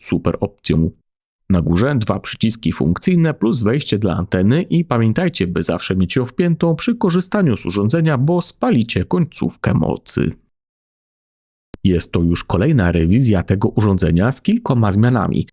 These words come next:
Po pierwsze, włącza się teraz je suwaczkiem z boku.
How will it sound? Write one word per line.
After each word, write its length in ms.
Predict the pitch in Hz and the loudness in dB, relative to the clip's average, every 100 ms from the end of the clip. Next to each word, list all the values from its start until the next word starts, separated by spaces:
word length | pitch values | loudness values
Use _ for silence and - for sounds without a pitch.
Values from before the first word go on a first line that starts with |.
| _ | _
Po 120 | - - | -8 -2
pierwsze, 460 | 92 82 - 123 | 0 0 -2 -2
włącza 400 | 92 101 131 107 | 0 -2 -2 -4
się 160 | - 98 | -2 -2
teraz 340 | 123 120 - | 0 -2 0
je 100 | 95 | -2
suwaczkiem 560 | - 107 156 - 160 139 | 0 -2 -2 -2 0 0
z 40 | |
boku. 400 | 117 117 107 90 | 2 0 0 -2